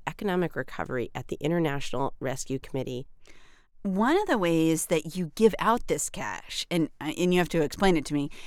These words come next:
Speaker 2: is that you give people who are, say, going from Pakistan to Afghanistan money on their cell phone. So is what you do that you have, like, someone there on the border and they're like,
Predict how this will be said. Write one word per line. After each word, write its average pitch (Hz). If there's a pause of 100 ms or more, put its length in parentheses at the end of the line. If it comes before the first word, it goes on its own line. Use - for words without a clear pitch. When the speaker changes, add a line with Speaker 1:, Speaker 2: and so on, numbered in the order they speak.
(240)
Speaker 2:
is 190
that 196
you 190
give 240
people 131 (300)
who 196
are, 185
say, 170
going 185
from 170
Pakistan 160
to 156
Afghanistan 143 (240)
money 190
on 175
their 160
cell 170
phone. 113 (560)
So 233
is 202
what 214
you 233
do 202
that 190
you 175
have, 190
like, 170
someone 196
there 170
on 165
the 156
border 165
and 160
they're 147
like, 147